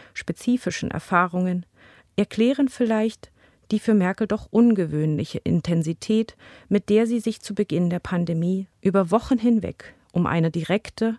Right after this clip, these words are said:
verbindliche und empathische Bevölkerungsansprache bemühte. Wie viel Kraft und Nerven dies gekostet hat, kann man nur ahnen.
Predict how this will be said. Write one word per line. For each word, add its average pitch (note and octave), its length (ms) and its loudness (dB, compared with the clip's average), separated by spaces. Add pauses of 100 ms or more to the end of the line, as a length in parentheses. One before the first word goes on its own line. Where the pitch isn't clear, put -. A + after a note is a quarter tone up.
(120)
verbindliche G3+ 840 0 (340)
und F3 160 0
empathische F#3 680 -2
Bevölkerungsansprache E3 1500 -4
bemühte. G3 640 2 (880)
Wie F3+ 140 2
viel G3 160 -2
Kraft - 420 -4
und D3+ 160 -4
Nerven G#3 520 0 (180)
dies F3 120 -4
gekostet - 540 -4
hat, - 220 -8 (340)
kann F#3+ 160 2
man F#3+ 140 2
nur F3+ 160 0
ahnen. D3+ 420 -4